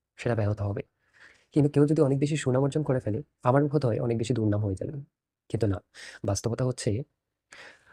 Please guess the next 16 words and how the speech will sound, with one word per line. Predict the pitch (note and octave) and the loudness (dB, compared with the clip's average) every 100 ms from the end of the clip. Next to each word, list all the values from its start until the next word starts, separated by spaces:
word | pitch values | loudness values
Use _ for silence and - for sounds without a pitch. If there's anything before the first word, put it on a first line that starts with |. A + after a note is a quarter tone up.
| - | -2
আমরা | B2+ C#3+ D#3 D#3+ - - _ _ _ _ _ - | 2 2 0 -2 -10 -20 _ _ _ _ _ -4
যাকে | A#2 A#2 C#3 | -4 -2 -4
যত | C3+ A2 A#2 | -4 -6 -6
বেশি | A2+ A2+ | -4 -6
অ্যাপ্রিশিয়েট | - A2 C3 - | -4 -4 -4 -2
করব, | A2 F#2+ - _ _ _ _ _ _ _ _ _ _ _ - - B2 | -2 -2 -6 _ _ _ _ _ _ _ _ _ _ _ -20 -2 2
নেচার | C#3 E3 D3+ | 2 2 0
রিভেঞ্জ | A2 B2 C3 | 0 0 -2
বলে | A2+ G2 | -4 -4
একটা | A2 - | -6 -8
কথা | - A2 | -8 -10
আছে, | - C#3 _ _ - | -10 -14 _ _ -2
আমরাও | B2+ B2+ C3+ C#3+ - _ _ _ _ _ - | 0 2 0 -2 -6 _ _ _ _ _ -16
সেই | - A2+ | -6 -4
পরিমাণ | A2 A2+ A#2+ G2+ C#3 | -2 0 0 -2 -6
সমর্থন | - - G#2+ A2 - A2+ B2+ | -8 -4 -2 -4 -6 -8 -8